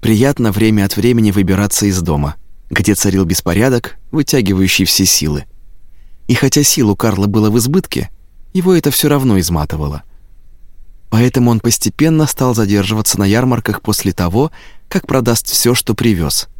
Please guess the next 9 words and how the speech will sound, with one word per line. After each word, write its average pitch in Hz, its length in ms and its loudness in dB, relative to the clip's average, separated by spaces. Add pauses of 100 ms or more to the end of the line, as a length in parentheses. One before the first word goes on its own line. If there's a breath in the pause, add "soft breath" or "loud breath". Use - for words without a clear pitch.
(180)
и 107 100 2
закупит 92 440 0
необходимое. 90 760 -2 (1600)
На 113 140 2
крупных 131 420 0
ярмарках 127 560 0
и 120 140 -4
животноводческих 117 800 0
выставках - 640 -2